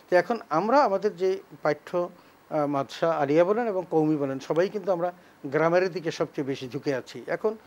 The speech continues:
বেশ কিছু প্রতিষ্ঠান হয়েছে যারা আরবি শিখায় এবং সে আরবি শিখার মধ্যে কিন্তু গ্রামারটাকে খুব বেশি একটা গুরুত্ব না দিয়ে আগে ভাষাটা শেখার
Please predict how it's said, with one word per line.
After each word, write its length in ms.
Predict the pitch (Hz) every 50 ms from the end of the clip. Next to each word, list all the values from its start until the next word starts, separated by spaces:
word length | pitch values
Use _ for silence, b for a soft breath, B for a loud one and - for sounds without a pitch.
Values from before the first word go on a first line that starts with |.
| b b b b b -
বেশ 200 | 143 180 202 - -
কিছু 180 | - 233 208 240 233 -
প্রতিষ্ঠান 440 | 165 151 139 147 - - - 165
হয়েছে 300 | 156 175 190 185 180 -
যারা 280 | 180 151 151 147 151 147
আরবি 240 | 135 135 135 131 147
শিখায় 360 | - - 165 156 - 208 208 208 b b b b b b
এবং 200 | 151 151 147 151
সে 180 | 143 - - 127 - -
আরবি 300 | - 151 160 165 165 175
শিখার 380 | 165 - - 160 156 - 214 220
মধ্যে 240 | 196 196 175 180 175
কিন্তু 280 | 170 160 147 165 151 156 B B B B B -
গ্রামারটাকে 640 | 139 143 151 160 165 185 190 185 - 196 180 185 165 -
খুব 140 | - 170 139 120 113
বেশি 260 | 160 160 - - 214
একটা 180 | 202 180 196 165
গুরুত্ব 340 | 143 147 151 147 - -
না 140 | 156 147 143
দিয়ে 200 | 131 139 139 151
আগে 220 | - 143 147 139 139
ভাষাটা 420 | - - 127 - - 143 139 127
শেখার 300 | - - 156 131 160 175